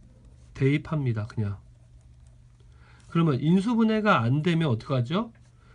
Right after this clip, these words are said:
인수분해가 어떻게 되도록? 되도록 만드는 게 중요해요.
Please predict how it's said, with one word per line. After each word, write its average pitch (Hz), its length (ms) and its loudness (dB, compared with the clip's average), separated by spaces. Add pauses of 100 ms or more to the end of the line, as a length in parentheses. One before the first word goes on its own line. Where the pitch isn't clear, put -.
(340)
인수분해가 156 1300 2
어떻게 127 400 -4
되도록? 131 540 -2 (1400)
되도록 160 420 0
만드는 147 340 2
게 170 60 4
중요해요. 104 460 -2